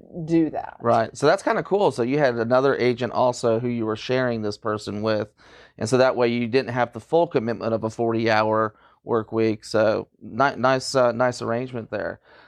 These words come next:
Speaker 2: So from the admin, you added the first buyer's agent, and was that really kinda out of necessity to work those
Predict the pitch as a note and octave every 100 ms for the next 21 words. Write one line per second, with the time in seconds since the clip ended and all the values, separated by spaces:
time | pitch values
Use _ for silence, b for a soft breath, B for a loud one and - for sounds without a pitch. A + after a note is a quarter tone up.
0 | b - E3 E3 E3+ D#3+ D#3+ F#3 F#3+ F3
1 | E3+ D#3+ C#3+ C#3 C#3+ D3 C3 C#3 C3+ C#3+
2 | C#3+ - - - - B2 C3 C#3 C#3+ C#3+
3 | C#3+ C#3+ D3 D3+ D#3+ - B2 B2 B2 C#3+
4 | C#3+ D3 C#3 D3 C#3+ C#3 C#3+ C3+ B2 -
5 | C#3+ - C#3 C#3 C3 B2 A2+ - A#2 B2+
6 | C#3 - C#3 C3 B2+ -